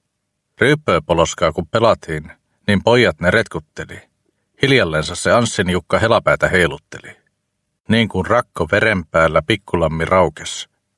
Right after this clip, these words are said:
Anssin Jussi naurahteli, kun Lammin kurkut aukes. Alataloon häis kun konjakki loppuu,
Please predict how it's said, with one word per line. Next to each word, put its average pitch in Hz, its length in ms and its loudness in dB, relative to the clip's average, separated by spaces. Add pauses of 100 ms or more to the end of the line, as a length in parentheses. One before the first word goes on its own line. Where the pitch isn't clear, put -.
Anssin 101 400 -2
Jussi 82 280 -4
naurahteli, 85 800 0
kun 104 200 2
Lammin 85 340 0
kurkut 92 380 -2
aukes. - 560 0 (1080)
Alataloon 80 580 2
häis 98 280 0
kun 90 180 -2
konjakki 104 480 0
loppuu, - 600 0